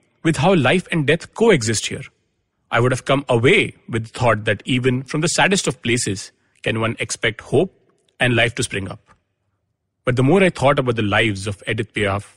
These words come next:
Marcel Proust, and Oscar Wilde, the less optimistic I felt. Oscar Wilde, one of the greatest playwrights of the nineteenth century,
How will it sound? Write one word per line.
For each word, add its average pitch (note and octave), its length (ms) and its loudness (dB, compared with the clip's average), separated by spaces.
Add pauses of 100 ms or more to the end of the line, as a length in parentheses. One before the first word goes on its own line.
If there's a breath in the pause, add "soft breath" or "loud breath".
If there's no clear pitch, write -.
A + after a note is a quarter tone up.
Marcel C#3 320 0
Proust, A#2 400 0
and A#2 80 -2
Oscar G#2 240 -6
Wilde, G2 380 -4 (580)
the A2 100 -4
less A2 220 0
optimistic A2 540 -4
I F#2+ 60 -12
felt. - 320 -18 (800)
Oscar D3 260 2
Wilde, D3 360 4 (140)
one F#3 100 0
of G#3+ 60 0
the G3 80 2
greatest F3 360 2
playwrights D3+ 300 4
of C3+ 80 -2
the B2+ 60 0
nineteenth A#2 320 -2
century, G#2 480 -6